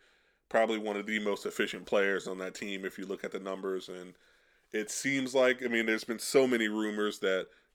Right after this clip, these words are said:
this offseason he will be traded. I mean, if you look at his contract, I believe after this year, he has two years left on that deal, and he's getting just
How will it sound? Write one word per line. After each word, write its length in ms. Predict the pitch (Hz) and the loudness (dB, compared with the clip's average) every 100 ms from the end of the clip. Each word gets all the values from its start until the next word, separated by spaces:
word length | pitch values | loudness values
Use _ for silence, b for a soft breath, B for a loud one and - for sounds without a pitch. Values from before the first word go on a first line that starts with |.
| - | -4
this 260 | 110 98 | -2 4
offseason 840 | 110 107 - 117 107 107 101 101 - b b b | 6 6 4 -4 -4 -2 -4 -6 -14 b b b
he 160 | - 117 | -4 -2
will 240 | 104 107 | 2 0
be 140 | 107 101 | 0 -4
traded. 600 | - 104 104 107 113 104 _ 98 | 0 0 2 0 0 -8 _ -8
I 60 | |
mean, 180 | 101 98 | -6 -6
if 140 | 95 | -6
you 80 | 104 | -4
look 200 | 101 95 | -4 -2
at 140 | 101 113 | -2 -2
his 200 | 98 - | -4 -6
contract, 680 | - 101 101 - 101 98 - | -6 -4 -4 0 0 0 -2
I 80 | 95 | -4
believe 580 | 95 92 98 104 101 - - | -4 -6 -6 -6 -8 -10 -2
after 400 | 95 98 98 92 | -2 -2 -6 -6
this 280 | 95 - | -6 -8
year, 360 | 101 101 98 101 b b b b | -8 -4 -4 -6 b b b b
he 180 | - 107 | -8 -6
has 240 | 190 208 | -6 -8
two 280 | - - 117 | -8 -6 -4
years 400 | 104 101 101 95 | -4 -2 -4 -4
left 400 | 95 101 101 - - | -2 0 0 -2 -12
on 180 | 95 95 | -10 -8
that 220 | 90 - | -10 -10
deal, 320 | 98 98 101 | -6 -2 -2
and 80 | 95 | -4
he's 140 | 95 | -10
getting 420 | - 101 87 87 87 b b b b | -8 -8 -8 -18 -20 b b b b
just 220 | - - | -10 -10